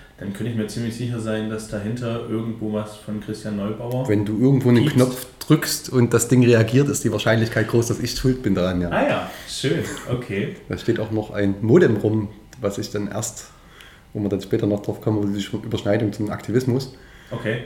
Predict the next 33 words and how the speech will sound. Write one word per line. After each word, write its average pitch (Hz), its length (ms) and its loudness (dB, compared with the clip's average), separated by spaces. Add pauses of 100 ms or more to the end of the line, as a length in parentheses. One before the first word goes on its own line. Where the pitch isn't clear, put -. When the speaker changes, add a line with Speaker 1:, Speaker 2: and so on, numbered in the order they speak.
Speaker 2:
Was 104 340 -2
witzig 120 300 2
war, 107 200 4
dass 104 200 -2
ich 110 160 -8
dort 107 180 -4
als 101 560 -6
Auftragnehmer 123 1000 2
dorthin 127 300 0
bin, 143 220 0 (680)
hab 110 120 -2
dort - 160 -4
gebaut 104 380 2
und 107 160 0
geh 113 100 0
dann 107 280 2
natürlich 101 340 0
auch 98 160 -4
mal 98 100 -2
durch 143 320 4 (540)
und 98 160 -4
finde 107 180 2
dann 101 240 2
eine 90 240 -4
komplette 104 640 -2
Infostele 113 640 2
zu 107 100 -6
meiner 107 180 -4
Aktivistengruppe 113 760 -2
inklusive 107 500 0
unserem 107 220 0
ersten - 260 -2
Modem. 110 320 2